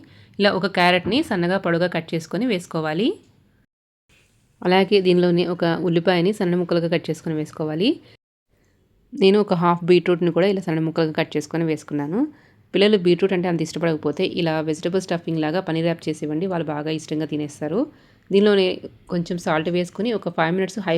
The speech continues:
ఫ్లేమ్లో టాస్ చేసుకొని, ఒక పావు కప్పు ఉడికించుకున్న స్వీట్ కార్న్, అలాగే ఇంకొక పావు కప్పు పన్నీర్ ముక్కలు వేసుకుంటున్నాను. ఇక్కడ మీరు మీకు నచ్చిన వెజిటబుల్స్ని వేసుకోండి. ఇవి ఒక ఫైవ్ మినిట్స్ ఫ్రై చేసుకున్న తర్వాత, దీనిలో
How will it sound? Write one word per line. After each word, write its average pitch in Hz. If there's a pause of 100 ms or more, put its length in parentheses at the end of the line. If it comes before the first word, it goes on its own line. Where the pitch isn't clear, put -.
ఫ్లేమ్లో 185
టాస్ 160
చేసుకొని, 165 (420)
ఒక 185 (160)
పావు 175
కప్పు 214 (420)
ఉడికించుకున్న 190 (260)
స్వీట్ 175
కార్న్, 170 (160)
అలాగే 202
ఇంకొక 175
పావు 160
కప్పు 170
పన్నీర్ 165
ముక్కలు 165
వేసుకుంటున్నాను. 151 (720)
ఇక్కడ 202 (120)
మీరు 202
మీకు 196
నచ్చిన 180
వెజిటబుల్స్ని 175
వేసుకోండి. 170 (500)
ఇవి 208 (100)
ఒక 196
ఫైవ్ 185
మినిట్స్ 202 (100)
ఫ్రై 180
చేసుకున్న 170
తర్వాత, 160 (120)
దీనిలో 170